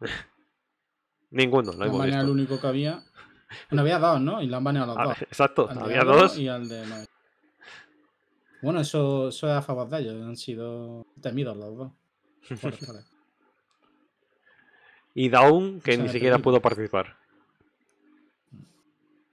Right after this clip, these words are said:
Speaker 1: Que me hubiera gustado
Speaker 2: Ujú.
Speaker 1: haberle visto jugar, porque, joder, ya que te hiciste un siete cero, colega. <laughs>
Speaker 2: Y qué penilla.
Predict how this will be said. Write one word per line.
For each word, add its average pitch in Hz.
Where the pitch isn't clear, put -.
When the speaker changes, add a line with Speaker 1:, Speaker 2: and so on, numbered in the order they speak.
Speaker 1:
Que 127
me 120
hubiera 135
gustado 127
Speaker 2:
Ujú. 104
Speaker 1:
haberle 101
visto 101
jugar, 104
porque, 92
joder, 123
ya 113
que 123
te 117
hiciste 127
un 135
siete 139
cero, 135
colega. 143
<laughs> 147
Speaker 2:
Y 151
qué 131
penilla. 117